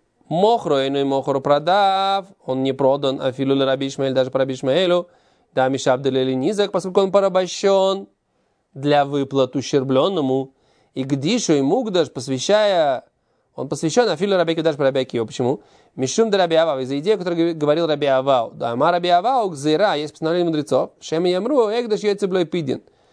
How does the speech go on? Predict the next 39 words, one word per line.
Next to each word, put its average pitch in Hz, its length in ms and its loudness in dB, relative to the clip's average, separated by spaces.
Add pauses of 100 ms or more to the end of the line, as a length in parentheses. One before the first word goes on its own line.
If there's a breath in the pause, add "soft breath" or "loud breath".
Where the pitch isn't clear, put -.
(220 soft breath)
Что - 180 -10
посвящённое 170 640 0
выходит 165 320 0
без 147 240 -2
выкупа. 151 400 -4 (500)
Что 220 140 0
имеется 220 220 0
в - 20 -6
виду, 185 80 0
что 196 120 0
он 175 80 0
посвящён? 156 560 -2 (280 soft breath)
Он 170 160 0
посвящён 208 580 0
для 190 100 0
символического 202 760 0
выкупа. 160 440 -4 (280)
Не 202 200 0
то, 233 240 4
что 185 180 2
его 160 340 2
он 147 160 -2
реально 160 380 0
посвящён. 131 520 -2 (360 soft breath)
Он 180 240 2
не 269 140 4
посвящён 180 580 2
полностью, 160 600 -2 (320 soft breath)
но 190 480 2
он 202 420 0
становится 190 460 -2
как 160 140 -6
бы 151 100 -2
частью. 185 520 2
И 214 80 -6
особый 226 400 2
такой 175 260 -2
закон 165 300 0
мудрецов, 220 420 -2